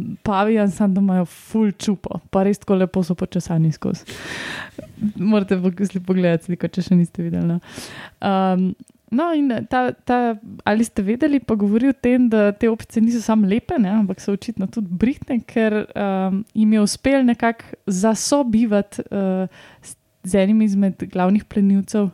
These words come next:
v tistih krajih, ki je etiopski volk.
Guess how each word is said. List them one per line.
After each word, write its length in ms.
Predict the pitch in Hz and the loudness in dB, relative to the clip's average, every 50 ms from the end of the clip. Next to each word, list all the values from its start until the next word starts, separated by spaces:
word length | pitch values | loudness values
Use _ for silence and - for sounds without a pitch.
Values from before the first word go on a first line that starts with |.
| - _ | -8 _
v 140 | _ - 202 | _ -8 -8
tistih 420 | - - - 190 - - 214 196 - | -6 -4 -6 -6 -4 -2 -4 -4 -4
krajih, 420 | - - 175 170 185 240 226 - - _ _ | -4 -4 -2 -2 -2 -2 -4 -6 -14 _ _
ki 160 | _ - 208 | _ -2 0
je 160 | 202 190 180 | 2 2 2
etiopski 540 | 185 185 - 196 180 180 - - - - 190 | 0 0 0 -2 -2 -2 -4 -6 -10 -10 -6
volk. 300 | 165 160 160 - - - | -4 -4 -4 -4 -6 -16